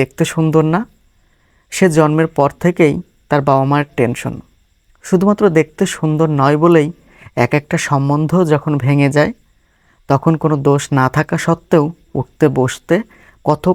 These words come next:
কথা যে শুনতে হয়, তা শুধু যে মেয়েগুলো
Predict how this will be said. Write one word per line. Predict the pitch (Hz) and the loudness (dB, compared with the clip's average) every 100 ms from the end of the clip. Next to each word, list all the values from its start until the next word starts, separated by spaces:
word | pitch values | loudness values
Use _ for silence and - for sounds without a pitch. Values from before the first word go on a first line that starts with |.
| 185 | -2
কথা | 139 - 165 | -4 -2 -2
যে | 180 | -2
শুনতে | - 160 156 175 | -4 -4 -2 0
হয়, | 160 170 143 - _ _ _ _ _ | 2 2 0 -8 _ _ _ _ _
তা | 143 143 | -4 -2
শুধু | 156 170 226 - _ _ _ | -4 -2 -4 -6 _ _ _
যে | 131 147 | -2 0
মেয়েগুলো | 139 139 139 151 | 2 0 0 -2